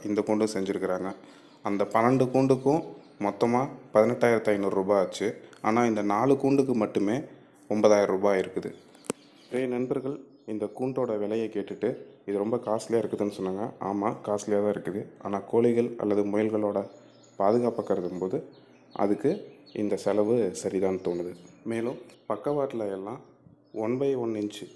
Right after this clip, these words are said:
மெஷ்ஷு தான் வச்சிருக்கிறோம் அப்படிங்கிறனால, முக்கால் இன்ச்சு பைப்பு வச்சு உள்ளுக்குள்ளேயே கோழிகளுக்கு தண்ணி வசதி பண்ணி கொடுக்கக்கூடிய ஒரு வாய்ப்பும் இருக்குது.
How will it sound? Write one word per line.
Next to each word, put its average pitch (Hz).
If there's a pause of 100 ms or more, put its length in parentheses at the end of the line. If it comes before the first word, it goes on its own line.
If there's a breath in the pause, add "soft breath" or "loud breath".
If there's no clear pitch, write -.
(140)
மெஷ்ஷு 104
தான் 123
வச்சிருக்கிறோம் 101
அப்படிங்கிறனால, 92 (340)
முக்கால் 143
இன்ச்சு 127
பைப்பு 107
வச்சு 120 (160)
உள்ளுக்குள்ளேயே 127
கோழிகளுக்கு 107
தண்ணி 107
வசதி 104
பண்ணி 95
கொடுக்கக்கூடிய 90
ஒரு 92
வாய்ப்பும் 95
இருக்குது. 98